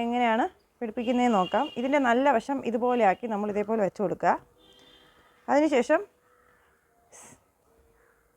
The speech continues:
സെയിം കളറ് ഇതേപോലെ അതിൻ്റെ പുറത്തോട്ട് വീണ്ടും ഇതുപോലെ വെച്ച് കൊടുക്കുക. നമ്മളിപ്പോൾ ഇത് കുറേ പ-, ഏഹ്, ഇത്, ഇത് വെച്ച്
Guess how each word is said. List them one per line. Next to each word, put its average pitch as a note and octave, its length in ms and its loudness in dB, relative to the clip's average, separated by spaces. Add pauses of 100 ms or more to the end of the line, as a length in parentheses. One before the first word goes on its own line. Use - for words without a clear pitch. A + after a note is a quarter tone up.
(2000)
സെയിം C#4 300 2
കളറ് A#3 280 6 (680)
ഇതേപോലെ A#3+ 480 2 (160)
അതിൻ്റെ A#3+ 300 -2
പുറത്തോട്ട് G#3+ 340 -2 (100)
വീണ്ടും A3 260 -2 (200)
ഇതുപോലെ G#3+ 320 0 (320)
വെച്ച് G3 160 -8
കൊടുക്കുക. G#3 240 -2
നമ്മളിപ്പോൾ C4+ 300 0
ഇത് C#4+ 60 2 (140)
കുറേ C4 160 2 (100)
പ-, B3 220 0
ഏഹ്, A#3 200 4
ഇത്, B3+ 80 0 (120)
ഇത് C#4+ 160 0
വെച്ച് B3 220 -4